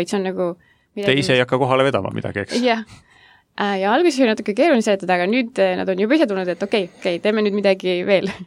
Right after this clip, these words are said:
Speaker 1: <laughs> Et nad näevad, et see töötab hästi. Jah.
Speaker 2: Ehm, kui eestlastele väga meeldib ikkagi, äh, võrrelda, et, äh, kuidas ikkagi on eestlased võrreldes teistega. Et, äh, kui te nüüd vaatate Eesti e-kaupmehi ja Hispaania e-kaupmehi, kellega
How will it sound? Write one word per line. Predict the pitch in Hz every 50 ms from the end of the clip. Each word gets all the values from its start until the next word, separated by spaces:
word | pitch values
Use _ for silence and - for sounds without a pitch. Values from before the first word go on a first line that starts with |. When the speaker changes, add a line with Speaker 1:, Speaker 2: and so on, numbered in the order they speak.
| _ _
Speaker 1:
<laughs> | _ _ _ - 180
Et | 185 - 185
nad | 180 -
näevad, | 190 196 - 190 185 180
et | 180 -
see | - 196 190
töötab | 185 180 175 - 170 175 180
hästi. | - - - - 185 190 - _ _ _ _ _ _ _ _ _ _ _ _ _ - 202
Jah. | 185 190 202 - _ _ _ _ - - - - - _ _ _ -
Speaker 2:
Ehm, | 135 127 127 123 120 120 127 123 - - -
kui | - 87 - 170 180
eestlastele | 196 202 - - 117 - 135 131
väga | 139 156 147 127 131
meeldib | 143 147 120 117 110 113
ikkagi, | 110 - - 107 - 104 101 104
äh, | 104 104 107 107 107 107 104 104 104 101 -
võrrelda, | 123 139 170 165 131 107 95 - 101 98 98
et, | 101 _ - 107
äh, | 104 101 101
kuidas | - 180 190 175 131 117
ikkagi | - 113 101
on | 117 120 117 131
eestlased | 120 - - 95 95 98
võrreldes | 113 120 110 95 - - - -
teistega. | 131 131 127 - - - - - - - _ - - - - - - -
Et, | 110 107 - _ - 117
äh, | 113 113 110
kui | - 160
te | 160 151 135
nüüd | 127 127 123
vaatate | 120 151 160 160 - 113 - - 113 110 110 107 107 110 123
Eesti | 170 220 208 - - - 131 123 127
e-kaupmehi | 127 113 120 113 117 113 - - 117 117 107 117 113 107
ja | 104 104 101 101
Hispaania | 107 - - - 180 175 156 139 123 120 113
e-kaupmehi, | 113 113 110 - - 113 104 110 107 110 110 113 117
kellega | - 117 113 107